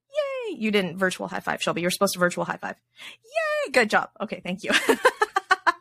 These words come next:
Um, so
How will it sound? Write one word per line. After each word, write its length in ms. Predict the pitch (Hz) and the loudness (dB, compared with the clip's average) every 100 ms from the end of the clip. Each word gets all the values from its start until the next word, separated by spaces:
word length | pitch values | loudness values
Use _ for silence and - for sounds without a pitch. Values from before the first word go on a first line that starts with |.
| - - - 392 - | -6 -4 -2 0 6
Um, 420 | 226 196 180 196 _ _ _ _ _ _ _ - - | 8 6 4 -2 _ _ _ _ _ _ _ -14 2
so 440 | 269 240 220 | 6 6 6